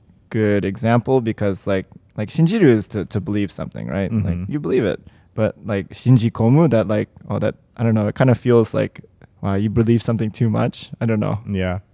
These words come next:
Speaker 1: Like, you
Speaker 2: It's
Speaker 1: really, really believe something.
Speaker 2: like, you
Speaker 1: Like,
Speaker 2: really can't be, can't
Speaker 1: like
Speaker 2: be dissuaded from what you
Speaker 1: Right.
Speaker 2: believe.
Speaker 1: Like, like the earth is flat,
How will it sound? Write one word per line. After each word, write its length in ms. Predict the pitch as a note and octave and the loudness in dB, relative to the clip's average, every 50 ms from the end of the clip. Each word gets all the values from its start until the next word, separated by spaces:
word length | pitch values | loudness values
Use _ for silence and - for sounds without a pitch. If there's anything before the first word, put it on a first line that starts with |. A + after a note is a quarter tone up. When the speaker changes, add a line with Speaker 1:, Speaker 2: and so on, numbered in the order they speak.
| - - | -12 -10
Speaker 1:
Like, 280 | G2 F#2+ F#2+ - - | -8 -8 -8 -10 -8
you 60 | A#2 | -4
Speaker 2:
It's 100 | A2 A2 | -4 -2
Speaker 1:
really, 420 | A2 A#2+ B2 C3 C3 A#2+ A2+ A2 G#2 | 0 4 6 6 8 8 6 4 4
really 320 | G#2 A2 A2 G#2+ G2+ B2+ B2+ | 2 2 2 2 2 0 -2
believe 280 | - G#2+ G#2 G2+ G2+ | -2 -2 -2 -2 -2
something. 240 | - - - - - | -4 -6 -8 -4 -2
Speaker 2:
like, 120 | A2+ A2 | 0 0
you 80 | G2 A2+ | 4 4
Speaker 1:
Like, 100 | A#2+ A#2+ | 6 6
Speaker 2:
really 160 | A#2+ A#2 A2+ | 8 6 6
can't 320 | G2+ - - G2+ - - F#2+ | 4 2 0 -2 -2 0 0
be, 340 | F#2+ F2+ F2 F2 F2 - - - _ - - _ _ _ - C#2 - | 0 0 2 0 -2 -4 -6 -14 _ -20 -20 _ _ _ -18 -12 -6
can't 0 | |
Speaker 1:
like 240 | - - G#2+ E2+ E2 | 0 2 2 2 2
Speaker 2:
be 200 | G2+ F#2+ F2+ F2 | 2 2 2 0
dissuaded 640 | E2 - F2+ E2 - - F2+ E2 E2 D2+ D2 C#2 - _ | 0 -2 -6 -6 -2 -2 2 2 2 2 0 -2 -4 _
from 220 | - - - F2 E2 | -18 -12 -8 -6 -6
what 140 | D#2+ C2 - | -4 -4 -4
you 80 | D#2 | -4
Speaker 1:
Right. 220 | D#2 F#2 E2 D#2 - | -2 0 -2 -2 -2
Speaker 2:
believe. 100 | - F2+ | 0 0
Speaker 1:
Like, 140 | G#2+ G#2+ G2+ - _ - - | 0 0 0 -4 _ -20 -10
like 240 | - A2 G2+ G2 - - _ _ _ | -6 -4 -4 -4 -4 -8 _ _ _
the 80 | A2+ | 0
earth 220 | F#2+ A#2 A#2 G#2+ - | 2 4 4 2 0
is 120 | B2 - | -2 -4
flat, 300 | - - E3+ D3+ - - | -2 0 0 0 0 -2